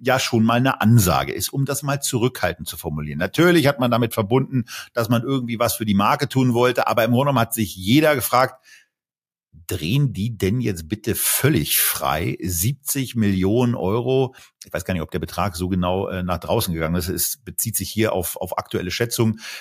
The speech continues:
äh, die, die rumgegeistert sind. Äh, aber haben die denn noch alle Latten auf dem Zaun? Und, ähm, naja, das drückte sich dann eben im Aktienkurs an, aber operativ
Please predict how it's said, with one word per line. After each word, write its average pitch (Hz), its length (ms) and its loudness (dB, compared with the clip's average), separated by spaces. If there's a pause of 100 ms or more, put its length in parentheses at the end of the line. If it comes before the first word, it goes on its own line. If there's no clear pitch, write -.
(120)
äh, 101 540 4
die, 101 280 4
die 101 120 2
rumgegeistert 101 720 4
sind. 101 240 4 (300)
Äh, 92 80 -4
aber 95 340 0
haben 110 120 4
die 104 100 2
denn 104 100 2
noch 98 120 2
alle 92 160 0
Latten 85 260 -2
auf 64 120 -4
dem 71 120 -8
Zaun? 69 340 -4
Und, 110 300 0
ähm, 120 640 4 (200)
naja, 160 340 6 (180)
das 139 300 2
drückte 156 320 4
sich 160 120 2
dann 147 180 2
eben 135 240 2
im 131 60 2
Aktienkurs 170 520 2
an, 170 140 2
aber 135 260 4
operativ 143 640 2